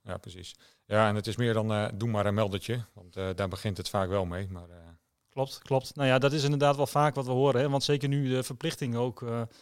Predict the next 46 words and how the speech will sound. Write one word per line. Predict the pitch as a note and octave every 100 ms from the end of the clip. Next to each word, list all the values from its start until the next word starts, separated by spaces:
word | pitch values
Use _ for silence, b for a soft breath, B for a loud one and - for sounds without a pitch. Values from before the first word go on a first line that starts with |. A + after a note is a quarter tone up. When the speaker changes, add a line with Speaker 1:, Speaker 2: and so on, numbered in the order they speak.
| b b b
Speaker 2:
er | - A2+
is. | C#3 D3+
Hè, | - C3
in |
het | C3+
verleden | B2+ C#3 C3+
had | C3
je | -
veel | C#3+
corporaties | B2+ C3+ C3+ C3+ B2+
die | A2+ B2+ C3
uit, | C3 - -
eh, | B2+
nou, | B2 B2 B2+
hun | A#2+ A#2+
eigen | C#3 C3
motivatie | B2+ A#2+ A2+ C#3 C3+ C3+
al | B2
begonnen | A#2 C3 C3 A#2+
van, | A#2+ A#2+ A#2+ B2 B2
eh, | A#2
"We | A#2+
hebben | B2 A#2+
melders | A#2 B2+ A#2+
nodig, | B2 B2 B2+
want | A2+ A2+
we | A#2
willen | A#2+
veilige | A2+ A#2+ A#2+ G#2+
woningen." | A2+ B2+ C3+ D3 b b b b b b
En | B2
je |
ziet | B2
nu | C3
steeds | A#2+ C3+ B2+
meer | B2+
corporaties | C3+ B2+ B2+ C3 B2
die | G#2+ B2
ook | C3 B2
wel, | B2 B2 B2+ - -
eh, | C3 B2+
aan | C3
de | B2+
slag | - C#3 -
gaan, | B2+ B2+ B2+ b b b b b
omdat, | B2+ B2 A#2 B2 A#2+